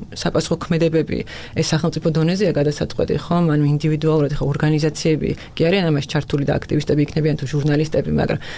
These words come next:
ცხადია, რომ ეს იმხელა გამოწვევაა, რომ ამას ვერ გაუ-, ვერანაირად ვერ გაუმკლავდები მარტო, ა, ორგანიზაციების და ვერანაირი სტრუქტურა ამას ცალკე ვერ გაუმკლავდება, ხო? აი, მოლდოვეთის,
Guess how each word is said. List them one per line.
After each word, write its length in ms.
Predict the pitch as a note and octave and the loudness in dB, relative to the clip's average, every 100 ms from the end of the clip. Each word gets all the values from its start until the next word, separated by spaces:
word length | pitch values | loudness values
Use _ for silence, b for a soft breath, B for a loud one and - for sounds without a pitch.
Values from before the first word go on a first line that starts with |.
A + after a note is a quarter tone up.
| B | B
ცხადია, 500 | - - F#3+ F3 F#3 | -10 -2 0 2 2
რომ 140 | G#3 G3+ | 2 2
ეს 200 | E3+ E3+ - | 0 -2 -4
იმხელა 520 | - D3+ D3 F3+ D#3+ D#3+ | 0 2 2 2 2 2
გამოწვევაა, 600 | D#3 E3 - A3+ F#3 C#3+ | 2 0 2 2 2 2
რომ 140 | C#3+ | 2
ამას 240 | D3 D#3+ C#3+ - - - | 2 0 -2 -10 -20 -2
ვერ 160 | E3 | 0
გაუ-, 300 | D3+ D#3 D#3 - - | 2 2 2 -2 -6
ვერანაირად 500 | - D#3+ E3+ E3+ E3 | -2 2 2 2 2
ვერ 100 | D#3+ | 0
გაუმკლავდები 560 | D3+ D3 D3+ D3+ D#3 G#3 | 2 2 2 0 2 2
მარტო, 360 | E3 C#3 - - B B B B | 2 2 -2 -14 B B B B
ა, 140 | - D#3+ D3+ D3 D3 | -4 0 2 4 2
ორგანიზაციების 920 | D3 D#3 D#3+ D#3 D#3 D3+ - D3+ D3+ E3+ | 2 2 2 2 0 -2 0 0 0 0
და 120 | A#3+ G3 - - - | 0 0 -2 -6 -2
ვერანაირი 400 | D3+ E3 E3 E3 | 2 4 2 0
სტრუქტურა 320 | D#3+ - G3 | -4 -2 0
ამას 160 | F#3+ | 0
ცალკე 320 | G3 F3+ E3 G3 | 0 -2 2 2
ვერ 120 | E3+ | 2
გაუმკლავდება, 600 | D#3 D#3 D3 - A2+ - | 2 2 0 0 -2 -2
ხო? 140 | - | 0
აი, 120 | F#3+ E3 | 2 4
მოლდოვეთის, 640 | D#3 D#3 F3 E3 E3 E3+ | 2 2 2 2 0 -6